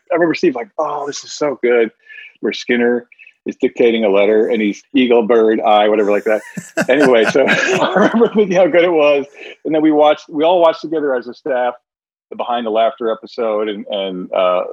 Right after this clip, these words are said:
Speaker 1: how good that was. So I knew, I knew how good, I knew, I mean, I knew the, the, the reputation of it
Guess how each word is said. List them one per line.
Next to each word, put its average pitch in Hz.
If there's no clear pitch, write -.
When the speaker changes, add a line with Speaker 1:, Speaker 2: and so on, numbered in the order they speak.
Speaker 1:
how 92
good 120
that 123
was. 110
So 156
I 160
knew, 240
I 220
knew 233
how 208
good, 156
I 151
knew, 208
I -
mean, 190
I 190
knew 202
the, 147
the, 117
the 113
reputation 117
of 92
it 92